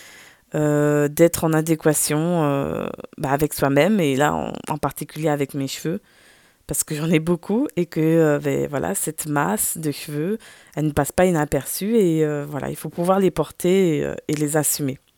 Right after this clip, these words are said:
Et, euh, et là, aujourd'hui, euh, ben, là, je regarde ma Jazz, euh, ma,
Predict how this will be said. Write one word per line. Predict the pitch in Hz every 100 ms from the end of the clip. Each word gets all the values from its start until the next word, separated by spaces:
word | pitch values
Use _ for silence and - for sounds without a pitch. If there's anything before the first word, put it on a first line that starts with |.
| _ - - - - - - - _ _ -
Et, | 180 214 214
euh, | 175 151 147 147 -
et | 156
là, | 151 160 208 190
aujourd'hui, | 165 151 143 139 143 185
euh, | 143 120 -
ben, | - 139 143
là, | 143 165
je | 175 -
regarde | 156 156 147
ma | 143 143
Jazz, | 139 147 180 - 185 - -
euh, | 160 156
ma, | 165 160